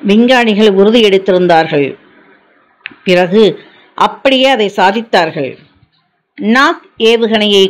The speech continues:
குழாயிலிருந்து செலுத்தியதும் திருசூல் ஏவுகணை கடல் மட்டத்திலிருந்து ஏழு மீட்டர் உயரத்தில் ஒளியைக் காட்டிலும் மூன்று மடங்கையும் விட அதிக வேகத்தில் பாய்ந்து சென்றதும் அந்த வருடத்திலேயே நிகழ்ந்தது.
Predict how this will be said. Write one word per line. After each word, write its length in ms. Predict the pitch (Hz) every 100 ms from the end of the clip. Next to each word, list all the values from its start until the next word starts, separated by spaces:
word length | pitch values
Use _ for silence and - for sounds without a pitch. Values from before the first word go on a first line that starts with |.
| 190
குழாயிலிருந்து 680 | 220 226 269 247 220 196 190
செலுத்தியதும் 720 | - 185 190 190 196 220 175 160 _ _ _ _ _ -
திருசூல் 460 | 285 330 320 302 262
ஏவுகணை 480 | 220 226 226 220 214
கடல் 300 | 214 208 262
மட்டத்திலிருந்து 760 | 254 240 233 226 196 185 185 208 170 - _ _ -
ஏழு 340 | 226 240 277 285
மீட்டர் 300 | 269 254 220
உயரத்தில் 560 | 196 226 247 - 233
ஒளியைக் 420 | 196 214 254 262
காட்டிலும் 500 | - 190 214 202 208 165 - _ _ -
மூன்று 460 | 220 254 294 302 269
மடங்கையும் 580 | 214 214 226 226 226 208
விட 160 | 180 196 190 151 _ _ _
அதிக 320 | - 196 277 277
வேகத்தில் 580 | 240 226 214 214 190 185
பாய்ந்து 340 | 196 196 240
சென்றதும் 560 | 240 214 190 185 202 185 151 - - _ -
அந்த 240 | 190 196 180
வருடத்திலேயே 800 | 180 190 226 254 240 220 196 214
நிகழ்ந்தது. 540 | 196 180 170 160 147